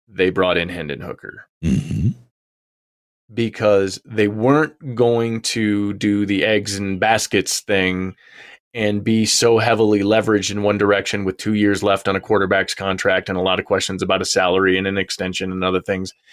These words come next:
Speaker 1: And they weren't gonna leave themselves with no other plan. Hendon Hooker's a viable player.
Speaker 2: Hundred percent.
Speaker 1: And he's a du-, and he's a dude who, out of the box, you do the, you do the big, um,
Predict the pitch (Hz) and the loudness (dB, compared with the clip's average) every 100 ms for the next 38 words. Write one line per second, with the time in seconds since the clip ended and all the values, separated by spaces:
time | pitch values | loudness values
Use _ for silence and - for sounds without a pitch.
0 | - - - 110 110 120 135 131 117 120 | -20 -20 -10 0 2 2 2 2 4 4
1 | 113 110 104 104 98 95 101 101 101 104 | 4 0 2 2 2 2 0 0 0 4
2 | 110 117 - 117 101 92 139 143 120 90 | 6 6 4 2 2 0 0 0 0 0
3 | 90 90 - _ _ _ _ 165 190 113 | -4 -6 -12 _ _ _ _ 0 2 2
4 | 147 113 92 82 92 98 95 85 - 113 | 2 0 -2 -2 2 2 2 0 0 2
5 | 110 52 50 - - 247 254 - 277 240 | 4 2 -4 -12 0 2 2 -4 -4 -6
6 | _ 101 98 127 143 139 302 - 135 117 | _ -8 0 4 4 4 2 0 0 2
7 | 147 156 135 135 131 113 120 110 - - | 4 2 4 6 6 4 2 2 -2 -16
8 | - _ 151 180 180 160 170 151 - - | -20 _ 2 4 4 2 4 2 0 -6
9 | - - _ _ - 131 143 147 139 131 | -10 -10 _ _ -2 4 6 6 6 4
10 | 131 139 135 139 131 147 143 123 120 113 | 4 4 4 4 4 2 0 0 -2 -6